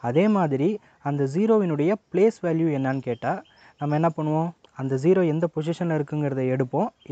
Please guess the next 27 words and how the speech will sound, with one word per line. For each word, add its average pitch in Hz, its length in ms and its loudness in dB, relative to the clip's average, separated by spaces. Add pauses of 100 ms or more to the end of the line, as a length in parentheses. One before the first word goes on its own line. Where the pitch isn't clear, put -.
எடுத்து 180 360 2 (220)
மறுபடியும் 175 400 0
ஜீரோ 175 220 2
கூட 165 200 0
மல்டிப்ளை 143 420 -2
பண்ணுவோம். 120 280 -2 (360)
So, 208 60 0 (120)
ஜீரோ 233 240 4
கூட 202 100 2
மல்டிப்ளை 180 520 -2
பண்ணும்போது 160 420 -2
நமக்கு 147 300 -2
திருப்பியும் 180 400 -2 (500)
ஜீரோ 190 180 6 (100)
தான் 160 140 0
கிடைக்க 131 220 -2 (100)
போகுது. 117 220 0 (240)
So, 143 100 -2 (680)
ஜீரோவை 208 460 4
பொறுத்த 160 280 0
வரைக்கும் 147 340 -4 (140)
எப்பயுமே 175 460 -4 (480)
ஃபேஸ் 185 280 0 (100)
வேல்யூ, 160 320 2 (240)
பிளேஸ் 160 340 0
வேல்யூ 120 240 0 (200)
ரெண்டுமே 175 360 0